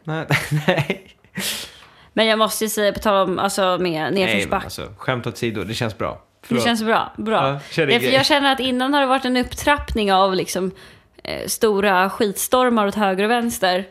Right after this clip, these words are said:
Speaker 1: Ett crescendo av bajsexplosioner.
Speaker 2: I alla olika projekt som är pågående.
Speaker 1: Mm.
Speaker 2: Liksom, både liksom, ja men, överallt.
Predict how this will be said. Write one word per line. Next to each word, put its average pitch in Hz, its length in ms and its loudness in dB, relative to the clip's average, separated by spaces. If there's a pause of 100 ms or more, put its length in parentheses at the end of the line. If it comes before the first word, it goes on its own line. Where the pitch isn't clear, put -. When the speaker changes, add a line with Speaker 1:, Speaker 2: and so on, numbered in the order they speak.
Speaker 1:
Ett - 240 -8
crescendo 135 680 0
av 113 200 0
bajsexplosioner. 113 1040 -4
Speaker 2:
I 285 160 2
alla 240 340 4
olika 208 360 0
projekt 196 400 -2
som - 140 -4
är 202 40 -2
pågående. 226 680 2
Speaker 1:
Mm. 127 420 -2 (200)
Speaker 2:
Liksom, 202 580 0 (120)
både 220 420 2
liksom, 214 440 -2
ja 247 60 0
men, 240 180 2 (600)
överallt. 233 680 0